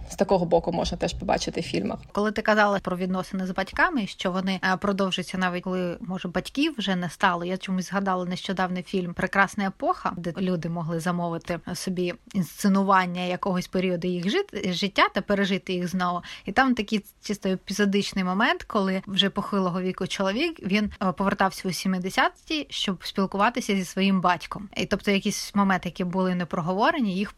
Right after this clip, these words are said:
Speaker 2: проговорити.
Speaker 1: А якщо ми візьмемо ті, е, фільми, де в центрі, е, саме стосунки батьків та дітей, де вони не на периферії,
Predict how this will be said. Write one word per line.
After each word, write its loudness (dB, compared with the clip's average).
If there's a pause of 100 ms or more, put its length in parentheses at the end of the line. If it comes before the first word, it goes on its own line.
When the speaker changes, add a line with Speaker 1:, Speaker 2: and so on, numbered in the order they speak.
Speaker 2:
проговорити. 2
Speaker 1:
А 8
якщо 6
ми 8
візьмемо 10 (100)
ті, 4 (100)
е, 8
фільми, 6
де 8
в 2
центрі, 6
е, 6
саме 4
стосунки -2
батьків 0
та -2
дітей, 6
де 4
вони 2
не 2
на 0
периферії, 2